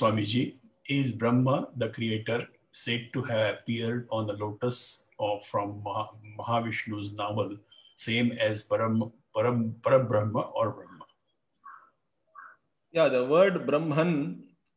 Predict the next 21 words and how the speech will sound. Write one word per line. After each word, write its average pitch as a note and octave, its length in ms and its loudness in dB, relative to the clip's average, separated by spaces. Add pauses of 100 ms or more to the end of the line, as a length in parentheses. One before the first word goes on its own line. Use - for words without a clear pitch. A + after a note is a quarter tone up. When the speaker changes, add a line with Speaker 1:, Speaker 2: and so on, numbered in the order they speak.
(120)
Speaker 2:
when C#3 240 -4
used D3+ 440 0 (1120)
to C#3 120 0
refer B2+ 420 2 (800)
to A#2+ 80 -6
the A#2 80 0
ultimate A#2+ 480 -2
reality, A#2 840 0
is B2 180 -10
not C3 260 -2
the B2+ 100 -6
same B2+ 300 -6
as A#2+ 220 -4
Brahma A#2 600 0
Ji, D3 240 2
we A2 140 -2
say. G#2+ 180 -2
That's G2+ 220 -8
why G#2+ 120 -2
our G#2 200 0 (560)
Brahma, A#2+ 760 -2